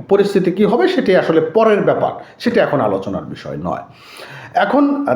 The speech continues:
তারা যে চিন্তাভাবনা করছে, এই চিন্তাভাবনাটা আসলে কতটুকু সফল হতে পারে? কারণ, আহ,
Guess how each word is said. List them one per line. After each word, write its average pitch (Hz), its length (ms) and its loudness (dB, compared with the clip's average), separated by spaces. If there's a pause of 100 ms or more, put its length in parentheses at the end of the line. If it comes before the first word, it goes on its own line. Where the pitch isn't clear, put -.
তারা 226 380 2 (120)
যে 220 420 4 (140)
চিন্তাভাবনা 180 500 2
করছে, 170 380 0
এই 127 100 2
চিন্তাভাবনাটা 185 560 0
আসলে 226 220 -2 (160)
কতটুকু 311 360 0
সফল 123 280 -2
হতে - 200 -10
পারে? - 240 -10 (560)
কারণ, 202 320 2
আহ, 139 380 2